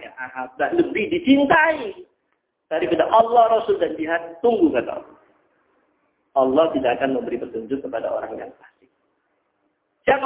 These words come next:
orang yang fasik? Orang yang lebih cinta yang delapan itu ketimbang Allah, Rasul, dan berjihad di jalan. Ya. Kemudian Rasul pun, Rasul pun pernah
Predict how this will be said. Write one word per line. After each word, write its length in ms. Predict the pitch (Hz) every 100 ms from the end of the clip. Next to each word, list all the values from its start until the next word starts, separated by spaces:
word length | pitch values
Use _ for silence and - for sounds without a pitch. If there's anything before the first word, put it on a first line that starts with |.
| 262
orang 80 | 247 240
yang 60 |
fasik? 240 | 220 214 214 170
Orang 160 | 170
yang 100 | 170 156
lebih 160 | 139
cinta 240 | 160 143 147
yang 160 | 143
delapan 480 | 127 127 123 127 123
itu 100 | 190 247 - _ _ _ -
ketimbang 320 | 139 127 -
Allah, 260 | 127 147 135
Rasul, 320 | 135 - 147
dan 140 | - 180 - - - -
berjihad 480 | 240 247 185 135 131
di 80 | 117 -
jalan. 240 | 104 - - _ _ _ _ _ _ _ _ _ _
Ya. 160 | 240 269 - _ _ _ _ _ _
Kemudian 800 | - 131 127 139 151 147 - - -
Rasul 480 | 185 233 - - 233 - -
pun, 140 | 151 - - - _ _ _ -
Rasul 480 | 262 269 277 269
pun 320 | 277 285 277 277
pernah 480 | 240 254 269 -